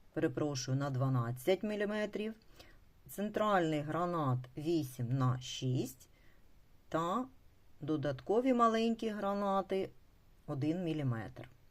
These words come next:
Вага сережок чотири цілих вісім десятих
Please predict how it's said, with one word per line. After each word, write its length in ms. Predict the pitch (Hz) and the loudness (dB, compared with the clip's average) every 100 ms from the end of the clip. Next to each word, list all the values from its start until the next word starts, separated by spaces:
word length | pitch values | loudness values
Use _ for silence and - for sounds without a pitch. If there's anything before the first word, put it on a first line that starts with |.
| - - | -20 -16
Вага 420 | - 302 302 180 175 | -2 2 4 4 2
сережок 640 | - 151 131 131 190 302 | 2 2 2 2 2 0
чотири 460 | - 170 147 147 127 | 0 0 0 -2 -4
цілих 640 | 127 131 131 180 311 - | -4 -2 0 0 -2 -4
вісім 540 | 151 139 165 - 262 262 | -4 -2 -2 0 0 0
десятих 840 | 139 139 127 135 139 139 131 151 | -4 -4 -4 -4 -2 -4 -4 -6